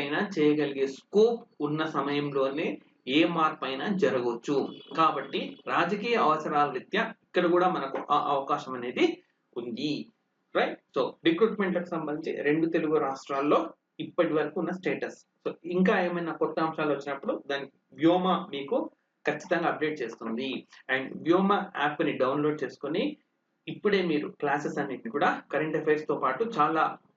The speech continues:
కోర్సెస్ ఆఫర్ చేస్తుంది. చాలా ఇన్‌స్టిట్యూట్స్ కూడా through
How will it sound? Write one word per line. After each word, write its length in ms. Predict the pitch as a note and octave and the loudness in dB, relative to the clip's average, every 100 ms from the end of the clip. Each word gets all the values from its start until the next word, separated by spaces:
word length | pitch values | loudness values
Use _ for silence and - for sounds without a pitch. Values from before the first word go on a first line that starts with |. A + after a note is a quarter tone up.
| _ _ | _ _
కోర్సెస్ 380 | F#3+ A3+ A3 F#3+ C#3+ | 4 4 2 -2 0
ఆఫర్ 300 | D3 D#3+ C3+ | 0 0 -2
చేస్తుంది. 600 | B2 - B2 A#2 A#2+ D3 - - - _ - | -4 -2 -6 -4 -2 0 -2 -6 -20 _ 2
చాలా 340 | D#3 F#3 G3+ - | 4 4 2 -2
ఇన్‌స్టిట్యూట్స్ 600 | - G#3 - - A3+ - | 0 0 0 0 0 0
కూడా 260 | - D#3 D#3+ B3 - _ _ G#3+ | -2 0 2 0 -4 _ _ 2
through 180 | A#3 | 4